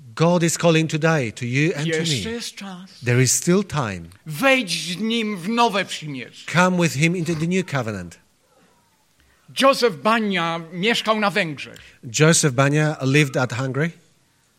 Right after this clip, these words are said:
Speaker 2: Prawdziwa historia, nie zmyślam.
Speaker 1: It's a true story.
Speaker 2: Dobrze mu się powodziło, miał swój biznes.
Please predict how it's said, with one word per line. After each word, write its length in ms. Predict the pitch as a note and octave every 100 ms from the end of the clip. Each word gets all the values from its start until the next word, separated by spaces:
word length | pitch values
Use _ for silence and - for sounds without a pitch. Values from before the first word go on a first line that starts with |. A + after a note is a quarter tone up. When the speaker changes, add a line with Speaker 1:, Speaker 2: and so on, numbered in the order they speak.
| _ _ _
Speaker 2:
Prawdziwa 440 | C#3 C3 D3 A3 G#3+
historia, 420 | G#3+ - G#3 G#3
nie 140 | G#3
zmyślam. 500 | F3+ G#3 F#3+ G3 F#3+ F3+
Speaker 1:
It's 180 | C3+ -
a 40 | A#2+
true 240 | - E3
story. 520 | - C#3+ C3 D#3 G3 E3 _ _ _ _ _ _ _ _ _ _ _ _ _ _ _ _ _
Speaker 2:
Dobrze 320 | D3+ C4+ G3+
mu 120 | A3+ G#3
się 120 | F3+
powodziło, 520 | F3 D3+ D#3 B3+ A3+
miał 200 | G#3 F#3
swój 240 | - D3
biznes. 520 | C#3+ G#3+ G3 F#3 F3